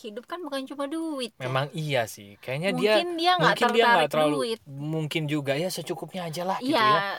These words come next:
Speaker 1: atau stan-,
Speaker 2: Kekurangan enggak, tapi
Speaker 1: bener.
Speaker 2: makan bisa, segala macam udah cukup
Speaker 1: Iya.
Speaker 2: kayaknya bagi dia ya.
Speaker 1: Menurut standar dia segitu udah cukup, ya udah, mau apa lagi gitu ya.
Speaker 2: Iya sih ya, bener ya.
Speaker 1: Gitu sih.
Speaker 2: Cuman kita kan, kalau gue nangkepnya,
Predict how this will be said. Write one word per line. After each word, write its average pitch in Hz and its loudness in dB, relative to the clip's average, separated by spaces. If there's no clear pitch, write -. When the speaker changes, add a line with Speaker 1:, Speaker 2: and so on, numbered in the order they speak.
Speaker 1:
atau 214 0
stan-, 240 2
Speaker 2:
Kekurangan 202 6
enggak, 214 6
tapi 180 -2
Speaker 1:
bener. 196 2
Speaker 2:
makan 190 4
bisa, 190 0
segala 160 2
macam 170 -2
udah 202 -6
cukup 214 -2
Speaker 1:
Iya. 196 -8
Speaker 2:
kayaknya 170 4
bagi 127 2
dia 120 -2
ya. 110 -2
Speaker 1:
Menurut 120 -4
standar 226 -4
dia 226 -4
segitu 226 -12
udah 220 -4
cukup, 247 -12
ya 240 -10
udah, 311 -6
mau 226 -8
apa 214 -10
lagi 247 -10
gitu 214 -18
ya. 180 -20
Speaker 2:
Iya 127 -6
sih - -12
ya, 92 -8
bener 123 -6
ya. 95 -10
Speaker 1:
Gitu - -20
sih. 220 -20
Speaker 2:
Cuman 202 -4
kita 202 0
kan, 214 -2
kalau 190 6
gue 165 0
nangkepnya, 165 0